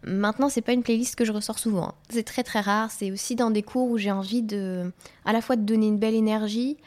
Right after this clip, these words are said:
et aussi de donner l'idée que là, c'est un cours où clairement, euh, on va essayer des choses, on va pas juger, on va pas se prendre la tête, euh, on va essayer d'aller vers des postures qu'on n'a jamais faites et on va faire ça avec le sourire.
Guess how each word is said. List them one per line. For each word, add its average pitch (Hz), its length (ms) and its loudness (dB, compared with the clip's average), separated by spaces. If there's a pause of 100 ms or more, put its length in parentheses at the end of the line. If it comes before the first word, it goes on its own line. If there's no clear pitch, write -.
(340)
et 220 120 2
aussi 226 300 0
de 226 80 0
donner 233 420 4
l'idée 220 400 0
que 226 400 -2
là, 226 240 0
c'est 226 160 -2
un 208 140 0
cours 254 400 -2
où 202 60 -4
clairement, 233 720 0
euh, 180 440 -8 (400)
on 214 120 4
va 208 260 2
essayer 247 400 2
des 208 140 0
choses, 220 380 2
on 196 60 2
va 170 120 -4
pas 240 180 0
juger, 202 560 0
on 185 80 -6
va 170 160 -12
pas 247 160 -4
se - 100 -10
prendre 220 220 2
la 196 140 -2
tête, - 340 -2 (580)
euh, 180 380 -4 (180)
on 196 100 -2
va 190 220 0
essayer 269 380 -2
d'aller 240 240 4
vers 214 160 4
des 214 100 4
postures 233 480 -2
qu'on 196 120 -6
n'a 160 160 -6
jamais 262 320 0
faites 277 420 -2 (460)
et 226 80 6
on 233 40 4
va 233 100 4
faire 233 160 -2
ça - 100 0
avec 226 180 -2
le 214 60 0
sourire. - 440 -6